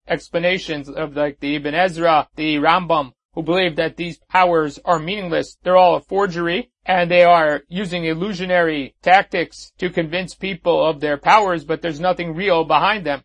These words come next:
Over here from the Gemara, it makes it sound like that there is something real to it, and despite the fact that there's something real to it, we don't want people getting caught up in it, and therefore Rav Katina dismisses it. That's more along the lines of, like, the Ramban and the Radak brings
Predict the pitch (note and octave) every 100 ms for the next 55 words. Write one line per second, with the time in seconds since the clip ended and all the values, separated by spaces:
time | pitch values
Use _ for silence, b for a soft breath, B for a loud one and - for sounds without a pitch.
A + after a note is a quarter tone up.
0 | _ C#3+ F3 F#3+ F3 D#3+ D3+ G3 F#3 D#3+
1 | E3+ D#3+ C#3+ G3 F#3+ E3 D3 D#3+ D#3 D#3+
2 | D#3+ G#3 F#3+ - F3+ D#3+ D#3 D3 C#3+ D3
3 | C#3+ D3 D#3+ G#3+ A#3 F3+ F3+ F3 E3+ D3+
4 | D3+ - G3+ F3+ D#3 E3+ E3 D#3+ D#3 D#3
5 | F3 E3+ E3+ A3+ G#3+ F3+ E3+ E3 F3 F3
6 | E3+ D#3 F3 D#3+ D#3+ D#3+ - E3 G#3+ A#3
7 | F3 F3+ - _ - D#3+ F#3 F3 E3+ E3
8 | E3 - G#3 E3+ D#3 - - C#3+ D#3+ D#3+
9 | F3 D#3+ A3 G#3 - E3+ F3+ F3+ F#3 F#3
10 | F3+ F3+ E3+ E3+ F3+ E3+ D3 E3 E3+ D#3+
11 | - E3 D#3+ C#3 E3+ E3 D#3+ C#3 _ _
12 | F3+ F3 D#3+ D#3 C#3+ E3+ E3 - E3+ E3
13 | C#3+ -